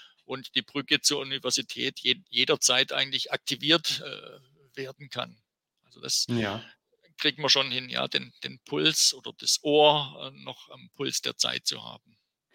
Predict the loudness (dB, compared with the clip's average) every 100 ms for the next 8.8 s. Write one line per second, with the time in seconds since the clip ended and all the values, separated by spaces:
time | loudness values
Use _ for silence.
0 | _ -2 -2 0 2 6 4 6 2 2
1 | 0 0 0 -2 2 2 4 4 4 2
2 | 4 4 4 -2 -6 2 6 8 6 -2
3 | -20 -4 2 2 6 8 8 4 2 2
4 | 4 4 6 4 4 2 2 2 0 -2
5 | 0 4 6 6 4 0 2 0 0 4
6 | 4 6 4 2 0 0 2 4 4 4
7 | 4 4 4 6 4 6 6 6 4 4
8 | 4 4 0 2 2 4 4 2